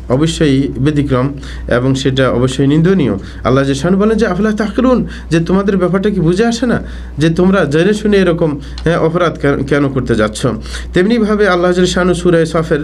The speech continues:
দুই থেকে তিন নম্বর আয়াতের মধ্যে বলেন, "ইয়া আইয়ুহাল্লাযীনা আমানু লিমা তাকুলুনা মা লা তাফআলুন, কাবুরা মাকতান ইনদাল্লাহি আন তাকুলু মা লা তাফআলুন।"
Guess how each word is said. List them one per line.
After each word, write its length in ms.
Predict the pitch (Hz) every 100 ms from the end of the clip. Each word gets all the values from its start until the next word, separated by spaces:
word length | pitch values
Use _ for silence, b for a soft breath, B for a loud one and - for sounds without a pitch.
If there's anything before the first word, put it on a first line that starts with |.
| 156 B B 143
দুই 120 | 175
থেকে 240 | 180 175
তিন 240 | 165 165 165
নম্বর 160 | 185
আয়াতের 280 | 165 156 156
মধ্যে 220 | 156 151
বলেন, 320 | 147 143 139 139 B B
"ইয়া 140 | 151
আইয়ুহাল্লাযীনা 760 | 196 202 196 202 196 190 196 190 185
আমানু 300 | 208 196 180
লিমা 200 | 165 170
তাকুলুনা 560 | 165 160 190 180 214 214
মা 160 | 190 180
লা 120 | 170
তাফআলুন, 600 | 170 170 156 175 156 135 B B -
কাবুরা 360 | 160 160 151
মাকতান 480 | 151 147 - 139 131 113 143 170 156
ইনদাল্লাহি 560 | 147 143 139 139 147 143
আন 140 | 135
তাকুলু 440 | 131 131 165 160
মা 160 | 139 135
লা 140 | 127
তাফআলুন।" 640 | 120 123 120 120 135 117